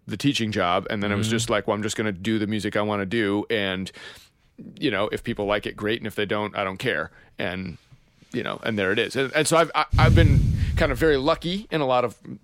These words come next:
Speaker 1: very lucky in a lot of ways. Um, but also it, it was just like the, the calculus for me was being a constantly working musician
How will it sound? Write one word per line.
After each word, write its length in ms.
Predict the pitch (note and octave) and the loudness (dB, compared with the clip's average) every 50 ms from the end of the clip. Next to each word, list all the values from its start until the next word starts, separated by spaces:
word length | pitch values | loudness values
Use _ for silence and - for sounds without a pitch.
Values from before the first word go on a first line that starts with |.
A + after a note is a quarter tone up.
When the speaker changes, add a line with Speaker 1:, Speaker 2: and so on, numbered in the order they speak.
| B2 B2 - - _ - | -14 -14 -14 -16 _ -14
Speaker 1:
very 360 | - F#2+ D3+ D#3 E3 D3+ B2 | 0 4 4 6 6 6 4
lucky 360 | A2 G#2+ F#2 F2 - G#2+ A2 B2 | 4 2 0 0 -2 -2 -4 -2
in 160 | - - B2 | -2 -2 -2
a 60 | A2+ | 0
lot 180 | G#2+ G2+ G2 G2 | 0 0 0 -2
of 80 | F#2 F2 | -2 -2
ways. 360 | F2+ F2 F2+ G2 A2+ - - - - - - - - - - | -2 -2 -2 -2 -4 -6 -8 -10 -16 -20 -18 -18 -10 -4 -2
Um, 400 | C3+ A#2+ A#2 A2+ A2 G#2+ G#2 F#2+ - _ _ _ _ _ _ _ - | 0 0 0 0 0 -2 -4 -6 -8 _ _ _ _ _ _ _ -4
but 240 | C3+ B2+ D3 C3+ C3+ | 2 4 6 6 6
also 640 | C3+ C3+ B2+ - C#3+ C3 B2+ B2 B2 B2 A#2+ A#2 A2+ - C3+ - - | 6 4 4 4 4 4 6 6 4 2 0 -2 -4 -10 -12 -10 -10
it, 160 | - - - D3 C3+ C3+ | -8 -6 -4 -4 -2 0
it 80 | C3+ B2+ | 0 0
was 100 | B2 - | 0 -2
just 160 | C3+ A#2+ - C3 | -2 -2 0 0
like 220 | B2 A#2 - - - - - - | 0 0 -2 -4 -12 -20 -20 -18
the, 480 | D3 C#3 C#3 B2 B2 C3 A#2+ A2+ A2 A2+ | -16 -12 -6 -2 2 2 2 2 2 0
the 140 | - B2+ | -2 -2
calculus 500 | - - E3 D#3+ D3 - D3+ C#3+ B2+ - - | 0 2 2 2 2 2 2 2 2 0 -2
for 160 | - C3 C3+ | -2 -2 0
me 240 | D3+ F3 E3 D#3 C#3+ | 2 2 4 4 4
was 520 | A#2+ B2 A#2+ A2+ A2 G#2+ G#2 G#2 G#2 - - - - - - - _ _ _ - A2+ | 4 4 4 4 6 4 4 2 0 -2 -6 -8 -14 -20 -20 -20 _ _ _ -4 0
being 280 | A#2 D#3+ D#3 D#3 C#3+ C#3 | 2 4 4 4 4 2
a 60 | B2+ | 0
constantly 480 | - C#3+ C3+ B2+ A2+ - C3+ B2+ B2 | 2 2 0 0 0 0 0 0 0
working 340 | B2 A#2+ A#2+ A2+ - A#2 A2+ | 2 2 0 0 0 -2 -2
musician 520 | A2+ A2 G2 B2 A#2 - A2 G#2 G#2 G2 | -2 -2 0 -2 -2 -2 -2 -4 -4 -6